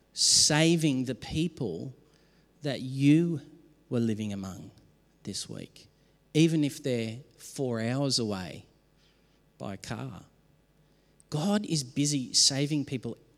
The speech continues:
everywhere, and he is just looking for his Jesus people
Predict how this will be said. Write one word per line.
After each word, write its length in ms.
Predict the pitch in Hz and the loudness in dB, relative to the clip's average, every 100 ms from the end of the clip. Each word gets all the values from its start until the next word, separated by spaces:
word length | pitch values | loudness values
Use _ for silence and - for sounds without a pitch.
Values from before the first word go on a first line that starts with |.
| - | -8
everywhere, 800 | - 180 - 156 117 - - - _ _ _ _ _ _ - | -2 -2 0 -2 -2 -8 -18 -20 _ _ _ _ _ _ -4
and 100 | 143 | 0
he 120 | 143 | 2
is 120 | 131 | 0
just 540 | - - 151 147 - | -6 -2 0 0 0
looking 460 | 135 151 170 165 127 | -2 -4 -2 -2 -2
for 180 | - 127 | -4 -6
his 240 | 123 113 | -4 -4
Jesus 480 | - 131 156 165 156 | -4 -2 0 0 -2
people 560 | - 117 104 - - | -6 -10 -10 -12 -16